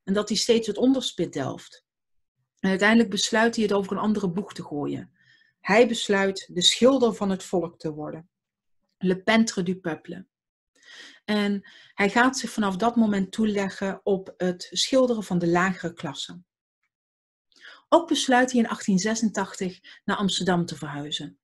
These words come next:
om daar zijn carrière voor te zetten. En ook in Amsterdam, zoals u hier ziet, schildert hij de dienstmeisjes en de arbeiders, de lagere klasse die hij op straat tegenkomt.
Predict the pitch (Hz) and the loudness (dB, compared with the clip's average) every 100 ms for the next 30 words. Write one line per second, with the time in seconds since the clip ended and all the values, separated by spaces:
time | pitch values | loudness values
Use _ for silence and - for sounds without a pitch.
0 | _ 175 170 175 190 190 185 175 175 175 | _ 0 2 2 0 -2 0 0 2 2
1 | 160 160 170 - 175 156 - 139 143 139 | 0 -4 -10 -4 -2 -2 -6 -10 -10 -12
2 | 135 - _ _ _ _ _ _ _ _ | -16 -20 _ _ _ _ _ _ _ _
3 | _ _ _ 240 277 294 285 277 - 254 | _ _ _ 2 4 6 8 6 4 0
4 | 302 180 170 _ - - 165 175 185 170 | 2 0 -4 _ -8 -2 0 0 0 0
5 | 170 185 226 - _ - - - 294 285 | 0 -2 -6 -8 _ -12 -6 0 2 2
6 | 269 226 233 240 233 _ - 262 214 220 | 0 0 0 0 -2 _ -2 0 2 2
7 | 226 - 202 196 196 185 196 190 - 233 | 2 -2 -2 -2 -2 -2 -2 -2 -2 -2
8 | 240 233 233 202 196 180 185 185 180 185 | 0 2 2 0 0 0 -2 -2 -2 -4
9 | - - - - - 180 208 220 247 269 | -6 -12 -18 -20 -2 4 6 6 6 2
10 | - 202 - 196 208 202 190 185 175 170 | -2 -8 -4 -4 -4 -2 -2 0 -2 -2
11 | - 185 180 180 165 139 135 - 147 180 | -6 -2 -2 -4 -6 -8 -8 -14 -14 -14
12 | 190 | -16